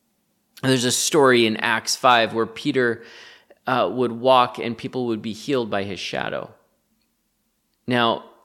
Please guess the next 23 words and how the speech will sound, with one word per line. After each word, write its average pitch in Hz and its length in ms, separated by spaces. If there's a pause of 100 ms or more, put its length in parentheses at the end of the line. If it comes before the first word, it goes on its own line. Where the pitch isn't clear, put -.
if 127 180
you 147 140
don't 151 260
think 139 460
you 123 180
can 120 240
change 113 400
situations 101 880
like 101 220
Peter, - 400 (280)
remember 127 680
that, 127 380
um, 104 460 (880)
he 156 220
would 185 160
go 143 240
on 117 380
to 127 100
deny 117 400
Christ 104 440
three 110 180
times, - 540 (540)
and 110 840